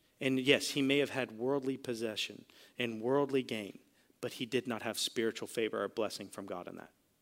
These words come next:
And for you and I, we can be quick to look at other people who are in the same process as us, and we see them cutting corners, and we know that they're cutting corners,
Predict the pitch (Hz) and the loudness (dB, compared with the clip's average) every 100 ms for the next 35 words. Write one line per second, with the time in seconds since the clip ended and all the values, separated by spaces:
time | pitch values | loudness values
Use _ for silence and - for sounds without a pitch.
0 | _ _ _ _ _ _ _ _ _ _ | _ _ _ _ _ _ _ _ _ _
1 | _ _ _ _ _ - 120 135 127 147 | _ _ _ _ _ -2 0 0 2 2
2 | 160 110 95 - - - - 131 135 131 | 2 0 -4 -14 -20 -20 -6 -4 0 0
3 | 117 120 - - 156 156 180 143 127 120 | -2 -4 0 2 2 2 2 4 4 2
4 | 113 123 139 156 160 156 131 117 120 113 | 0 2 4 4 2 2 2 2 2 0
5 | 98 - 123 135 135 135 131 143 131 147 | -2 -2 -2 -2 2 0 2 0 0 0
6 | 131 104 92 - - - - 127 123 - | 0 -2 -6 -14 -16 -10 -2 0 2 0
7 | - 175 156 127 127 113 107 - 110 107 | 2 2 0 0 0 -2 -6 -6 -6 -6
8 | - - 127 127 123 139 175 143 123 113 | -8 -6 -2 0 2 2 2 0 0 -2
9 | 110 117 107 - 113 104 98 | 0 0 0 -6 -8 -8 -10